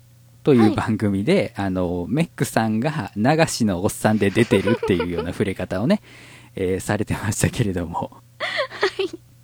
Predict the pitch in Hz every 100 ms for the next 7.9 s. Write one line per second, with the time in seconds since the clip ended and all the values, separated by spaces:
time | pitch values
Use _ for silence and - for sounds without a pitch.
0 | - - - - - - - 277 370 392
1 | 392 381 - 285 370 427 262 208 311 480
2 | - 294 233 202 220 220 - 226 - 214
3 | - 208 202 220 247 - 156 - 156 147
4 | - - - - 151 170 160 - - -
5 | 101 101 101 101 104 95 95 95 160 156
6 | 113 92 85 95 85 90 104 120 113 -
7 | 101 87 - 110 107 98 - -